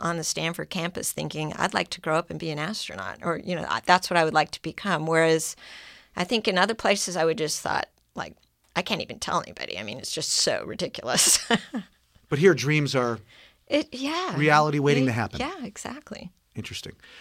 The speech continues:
Speaker 2: All right. So last year you retired. Is it, was it last year?
Speaker 1: Yes, yes.
Speaker 2: Okay. But for the prior, what, five or six years?
Speaker 1: Mm-hmm.
Speaker 2: You
Speaker 1: Five
Speaker 2: had
Speaker 1: and a
Speaker 2: been,
Speaker 1: half.
Speaker 2: you had five and a half years. You had been the director of nasa's Johnson Space Center in Houston.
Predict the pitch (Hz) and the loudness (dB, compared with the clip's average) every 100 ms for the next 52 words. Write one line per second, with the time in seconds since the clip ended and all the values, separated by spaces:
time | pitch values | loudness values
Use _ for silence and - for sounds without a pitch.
0 | - 175 135 - - 156 160 165 226 233 | -4 0 0 0 -2 -2 -2 -2 0 -2
1 | - 180 160 135 123 - 104 69 - 135 | 0 0 2 -2 -6 -6 -8 -10 -10 -12
2 | - 117 - 123 135 151 185 - 208 175 | -12 -10 -8 -8 -6 -4 -4 2 4 4
3 | - - - 165 - 80 - - - 156 | 0 -10 -12 -8 -8 -8 -14 -12 -8 -2
4 | 165 147 - 170 160 135 - - 151 147 | -2 -2 0 2 2 0 -4 0 0 0
5 | - 165 185 190 254 202 208 240 - _ | -2 -2 0 0 0 0 -2 -4 -8 _
6 | _ - 139 180 185 170 170 196 - - | _ -6 2 4 4 2 0 -2 -12 -8
7 | 135 160 170 151 175 180 190 120 123 123 | 0 2 2 2 2 2 0 0 0 0
8 | 139 180 143 156 143 139 139 - - _ | 0 -2 0 0 2 2 -2 -8 -20 _
9 | 127 127 131 175 185 135 110 131 143 139 | -4 0 4 4 4 0 2 0 0 -2
10 | 120 - - 127 156 175 165 - 147 135 | -4 -2 0 0 0 -2 -4 -2 0 0
11 | - 127 117 110 95 92 - - | 0 -2 -2 -2 -4 -8 -10 -14